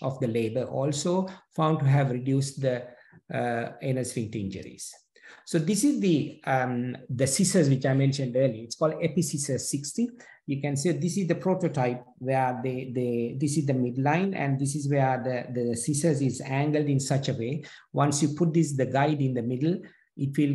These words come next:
give you the exactly sixty percent, uh, sorry, si-, uh, sixty degree angle of the episiotomy. So there are five studies,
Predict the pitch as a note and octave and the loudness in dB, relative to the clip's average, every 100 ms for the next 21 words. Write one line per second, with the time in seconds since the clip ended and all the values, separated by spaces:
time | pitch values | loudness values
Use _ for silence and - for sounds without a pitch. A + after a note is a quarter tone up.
0 | C#3 E3 D3+ D#3 D3+ C#3+ C3 A#2+ A#2 C#3+ | 0 -2 0 0 2 2 0 -2 0 0
1 | C#3 C3+ - C3+ - C#3 C#3 - C3 A#2 | 0 -2 -2 -4 -4 -4 -2 -2 -2 -4
2 | - - - - B2+ - B2 A#2 D3+ D3 | -10 -20 -20 -10 -6 0 0 2 0 0
3 | C#3+ C3+ D3 C#3+ D3+ C#3+ C3+ C#3 C3+ C#3 | 0 2 0 0 2 2 2 0 2 2
4 | C#3 D#3 - - _ _ _ _ _ _ | 2 0 -2 -12 _ _ _ _ _ _
5 | _ _ - C3+ C#3 A#2+ A2+ - A2 F#2+ | _ _ -4 -4 -2 -4 -4 -4 -4 -4
6 | F2 G#2 - _ _ - - - - E3+ | -12 -16 -20 _ _ -20 -20 -20 -2 2
7 | D#3 C#3+ F#3 F#3 - G3+ G#3+ A#3+ - F#3 | 4 4 6 6 4 2 2 2 0 0
8 | C3+ C3 D#3+ - - | 2 0 -4 -4 -8